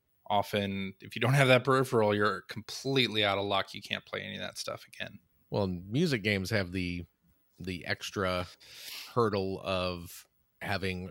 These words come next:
Speaker 2: a zillion different licenses as
Speaker 1: And
Speaker 2: well.
Speaker 1: that's true,
Speaker 2: That is
Speaker 1: too.
Speaker 2: preventing them from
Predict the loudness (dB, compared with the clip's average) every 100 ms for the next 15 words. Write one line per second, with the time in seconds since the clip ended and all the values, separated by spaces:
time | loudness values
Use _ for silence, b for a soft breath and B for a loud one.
0 | -8 -8 -6 -4 -2 0 -2 -4 -6 -4
1 | -4 -2 -6 -8 -10 -12 _ _ _ _
2 | _ -6 -2 2 4 4 4 2 4 6
3 | 6 6 0 -2 -4 -6 -6 -10 -10 -10